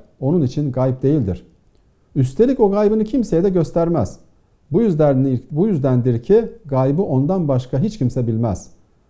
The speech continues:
Her türlü gaybı bilen sadece odur.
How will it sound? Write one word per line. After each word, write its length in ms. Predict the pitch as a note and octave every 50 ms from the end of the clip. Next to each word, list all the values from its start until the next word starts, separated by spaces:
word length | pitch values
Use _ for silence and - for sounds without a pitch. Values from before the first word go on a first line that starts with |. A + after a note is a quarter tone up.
| _ _ _
Her 280 | - F#3+ A#3+ G#3+ F3
türlü 260 | - - C3+ B2 A#2+
gaybı 340 | A#2+ C3+ B2+ B2 A#2+ A#2+ B2
bilen 320 | A#2 A#2 C3+ C#3 C#3+ D3 C#3+ -
sadece 520 | - - - - F#3+ F3 B2+ G#2+ G#2+ G#2 A2
odur. 340 | G#2+ G#2+ F2+ F2 - -